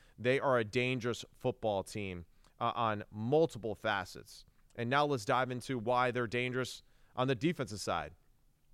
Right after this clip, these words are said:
Steve Wilks, first-time defensive coordinator for them this year,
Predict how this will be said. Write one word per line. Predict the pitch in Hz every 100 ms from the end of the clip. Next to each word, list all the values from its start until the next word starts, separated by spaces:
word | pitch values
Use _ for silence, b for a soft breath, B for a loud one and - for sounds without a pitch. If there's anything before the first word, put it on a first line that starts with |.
| - _ _ _ b b b
Steve | - 165 147
Wilks, | 147 147 -
first-time | - 143 - 139 127
defensive | 139 131 123 123
coordinator | 143 135 131 131 127
for | - 135 127
them | 127 127
this | 123 -
year, | 135 131 120